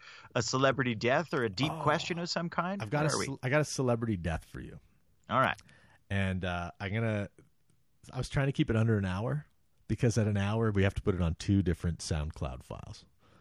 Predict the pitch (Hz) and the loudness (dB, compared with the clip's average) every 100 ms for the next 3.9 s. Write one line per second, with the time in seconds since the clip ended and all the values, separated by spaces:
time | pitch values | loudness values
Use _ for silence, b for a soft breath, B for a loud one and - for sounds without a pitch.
0 | b - 156 127 147 131 123 127 - 110 | b 2 4 6 6 8 10 10 8 4
1 | 104 107 113 120 120 127 - 113 107 101 | 4 4 4 6 6 4 2 2 4 4
2 | - 92 90 85 - 80 80 76 71 69 | 2 4 4 2 0 0 2 2 0 -2
3 | 65 - - - 71 69 71 - - | -6 -8 -10 -8 -8 -8 -10 -12 -14